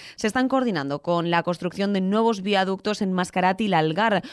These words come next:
con un presupuesto conjunto de más de dieciséis millones de euros financiado por fondos europeos. El conseller Vicente Martínez Mus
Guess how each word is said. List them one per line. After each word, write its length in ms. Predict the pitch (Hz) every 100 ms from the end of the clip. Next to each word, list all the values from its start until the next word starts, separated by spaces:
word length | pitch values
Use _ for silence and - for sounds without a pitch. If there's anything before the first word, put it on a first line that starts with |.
| -
con 160 | - 226
un 80 | 240
presupuesto 560 | 247 208 240 - 160
conjunto 640 | 170 180 165 240 247 247
de 140 | 208 180
más 180 | 202 185
de 100 | 170
dieciséis 640 | 175 175 170 202 190 180
millones 500 | 165 165 185 190 190
de 220 | 160 185 180
euros 260 | 156 170
financiado 560 | 170 160 165 156 151 180 _ _ -
por 220 | 196 190
fondos 380 | 170 156 147 151
europeos. 520 | 139 127 113 117 151
El 100 | 165
conseller 500 | 185 180 185 185 202
Vicente 520 | 190 190 208 196 202
Martínez 440 | 208 185 190 190 202
Mus 280 | 185 196